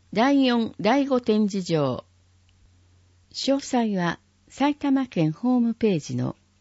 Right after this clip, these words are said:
保育士に関する情報をご覧ください。埼玉県ホームページ、二次元コードがあります。学校給食調理員の募集。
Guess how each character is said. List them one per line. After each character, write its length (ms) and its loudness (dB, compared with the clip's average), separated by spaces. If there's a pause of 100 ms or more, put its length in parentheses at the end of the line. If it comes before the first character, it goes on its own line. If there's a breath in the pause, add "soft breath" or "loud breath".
(460)
保 160 -2
育 240 -4
士 140 -4
に 120 2
関 220 2
す 180 -8
る 160 -2
情 260 0
報 280 -2
を 100 0
ご 160 -4
覧 220 0
く 140 -10
だ 120 -2
さ 220 -4
い。 120 -6 (1000)
埼 260 -2
玉 280 2
県 280 0
ホ 200 -4
ー 20 -2
ム 180 -2
ペ 200 -2
ー 40 -4
ジ、 300 -10 (260)
二 140 -4
次 100 -2
元 240 0
コ 200 -2
ー 40 -4
ド 140 -2
が 120 -4
あ 60 -2
り 160 -4
ま 140 -2
す。 260 -20 (1900)
学 240 -2
校 200 2
給 240 -2
食 360 -2
調 320 2
理 160 0
員 180 2
の 140 0
募 160 0
集。 440 -6